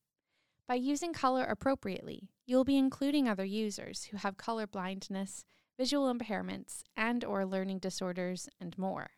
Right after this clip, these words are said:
Ask. If you're aware that a friend, family member, or someone on your social media profiles has access needs that they are comfortable talking about,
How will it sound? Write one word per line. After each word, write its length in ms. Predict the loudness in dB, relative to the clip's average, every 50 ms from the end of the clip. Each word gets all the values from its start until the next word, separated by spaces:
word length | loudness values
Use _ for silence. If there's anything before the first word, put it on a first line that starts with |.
| _ _ _ _ _ _ _ _ _ _ _ _ _ _ _ _ _ _ -2
Ask. 520 | 0 0 0 0 -2 -6 -8 -10 -10 -12 -20 -20 _ _ _ _ _ _ _ _ _ _ _ _ _ _ _ _ _ _ _ _ _ _ -6
If 140 | -6 -4 0
you're 180 | 2 4 6 6
aware 300 | 6 6 6 4 4 4
that 160 | 4 4 4
a 60 | 4
friend, 480 | 2 2 0 2 2 2 2 2 2 0
family 400 | 0 2 2 4 4 4 2 2
member, 360 | 2 2 2 2 2 2 2
or 180 | 2 2 2 0
someone 400 | 2 2 4 4 4 4 4 2
on 160 | 2 2 2
your 120 | 2 0
social 380 | 0 0 0 0 0 0 0 -2
media 340 | -2 -2 -2 -2 -2 -2 -4
profiles 760 | -2 0 0 0 0 2 0 0 2 2 2 0 -2 -2
has 260 | 0 4 4 4 4 4
access 520 | 2 2 2 2 -2 -2 -2 -2 -2 -2 -4
needs 380 | -4 -4 -4 -6 -8 -8 -4
that 200 | -4 -4 -4 -2
they 200 | -2 -2 0 0
are 120 | -2 -4 -6
comfortable 460 | -8 -8 -8 -8 -6 -6 -4 -4 -2
talking 420 | 2 4 4 4 4 0 -8 -8
about, 380 | -6 -6 -6 -6 -6 -8 -14 -20